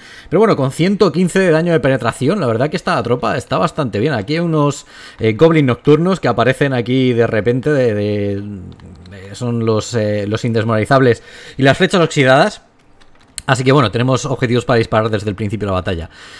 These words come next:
Luego, ¿qué más tenemos? Tenemos mineros. Tenemos una larguísima línea compuesta de mineros, guerreros enanos con armas a dos manos para tratar de hacer el máximo daño que podamos a los orcos negros.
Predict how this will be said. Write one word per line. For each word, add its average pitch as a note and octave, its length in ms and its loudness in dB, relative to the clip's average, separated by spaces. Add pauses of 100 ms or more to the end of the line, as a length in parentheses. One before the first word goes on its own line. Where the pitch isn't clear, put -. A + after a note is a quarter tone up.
(120)
Luego, G3+ 160 4
¿qué A3+ 80 4
más G#3+ 120 4
tenemos? G#3 280 2
Tenemos F3 260 0
mineros. D#3+ 560 2
Tenemos D#3+ 220 -2
una F3+ 180 0
larguísima C#3 580 -2
línea D3+ 360 -2
compuesta C3 400 -2
de D3 200 -2
mineros, C#3 540 -2 (320)
guerreros A2+ 480 2
enanos D#3 300 2
con B2+ 240 0
armas C#3+ 420 0
a E3+ 40 4
dos B2+ 180 0
manos C#3 260 4
para A2+ 200 -2
tratar A2+ 260 -4
de A#2+ 60 0
hacer A#2 180 0
el A#2 100 0
máximo A2+ 380 0
daño A#2 160 0
que G#2 80 -4
podamos A2 340 0
a G#2+ 40 -2
los G2 120 -2
orcos C#3 300 -2
negros. A2 380 -4